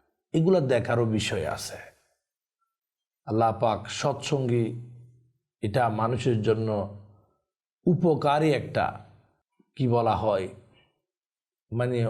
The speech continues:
অমূল্য একটা সম্পদ। কারণ ভালো মানুষের সাথে, নেককার মানুষের সাথে উঠা বসা,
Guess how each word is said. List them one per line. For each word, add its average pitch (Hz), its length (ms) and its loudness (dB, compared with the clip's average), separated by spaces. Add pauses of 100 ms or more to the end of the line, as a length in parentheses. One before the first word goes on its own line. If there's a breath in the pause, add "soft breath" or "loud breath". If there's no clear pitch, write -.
(140)
অমূল্য 170 460 4
একটা 120 460 0
সম্পদ। 127 720 -2 (180)
কারণ 131 280 0
ভালো 135 280 2
মানুষের 131 420 0
সাথে, 120 480 0
নেককার 113 480 0
মানুষের 131 400 2
সাথে 113 300 -4
উঠা 110 340 -2
বসা, 110 540 -2